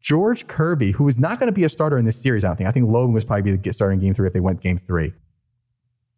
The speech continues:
As you can see, I was emotional the entire game watching this. George Kirby finishes the game. The kid. So Matt Brash come, pitches early in this game to, like, hold the line. And then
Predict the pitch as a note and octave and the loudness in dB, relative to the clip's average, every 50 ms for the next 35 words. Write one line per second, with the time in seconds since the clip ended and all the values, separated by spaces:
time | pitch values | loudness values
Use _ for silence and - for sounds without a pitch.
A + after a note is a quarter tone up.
0 | _ _ _ _ _ - G#2+ F#2+ - - G#2 F#2 - G#2 F#2 F#2 F#2 F#2+ F#2 F2+ | _ _ _ _ _ -4 -4 -2 -2 -2 -2 -2 -2 -2 0 0 0 0 0 -2
1 | - - - G2 G2 F#2+ G2 G2+ G#2+ G#2 - G2 F2+ F#2 F2+ F2 - G2 F#2 F2+ | -4 -4 -2 0 2 2 2 2 2 0 0 0 0 0 0 0 0 0 0 0
2 | F2+ F2+ F2 F2 E2+ F2 - - F#2+ F#2+ - _ _ _ _ - D3 E3 F3+ - | 0 0 0 0 0 -2 -2 -4 -8 -10 -10 _ _ _ _ -2 0 0 -2 -2
3 | - - E3+ D3+ C3+ B2+ B2 C3 A#2+ A#2 A#2+ G#2 A2 G2+ G#2 G2 F#2 F#2 F#2+ A2 | -4 -4 -2 0 2 2 2 2 0 0 0 -2 -2 0 0 0 0 0 0 0
4 | A#2 B2 A#2+ - E3 F3 F3+ D3 F#2 - F#2+ - - _ _ _ _ _ _ _ | -2 -4 -4 -2 -2 0 2 0 0 -2 -6 -12 -16 _ _ _ _ _ _ _
5 | _ - - C3+ C3 B2+ C#3 E3 G3 A3 G#3+ - F3+ E3 D#3+ D#3+ - - - D#3 | _ -4 -2 0 2 2 2 0 0 -2 -2 -2 0 0 0 -2 -2 -4 -4 -4
6 | D3+ D#3 - - - D3+ C#3 - D3 B2+ B2+ - - D3 C#3+ C#3 C3 B2 A2+ A2 | -4 -4 -4 -2 -2 -2 0 0 -2 -4 -4 -2 -2 0 2 2 2 2 2 2
7 | G2 - - G2+ F#2 F2+ F2+ F#2 - - - _ - - C3+ B2+ A#2+ A2 G2+ - | 0 -2 0 0 0 2 0 -2 -4 -8 -18 _ -4 0 0 2 2 0 -2 -4
8 | - - C#3+ C#3+ C#3+ C#3+ B2 A#2+ B2 A2+ A2 G#2+ G2 F2+ E2+ E2+ E2 E2+ F#2 - | -6 -4 -2 0 0 2 0 0 0 0 2 2 2 2 0 0 -2 -4 -6 -6
9 | _ _ _ _ _ _ _ - B2+ B2+ C3+ C3+ D3+ D3+ D3 C#3 B2 | _ _ _ _ _ _ _ -4 -2 0 2 2 2 2 0 -2 -4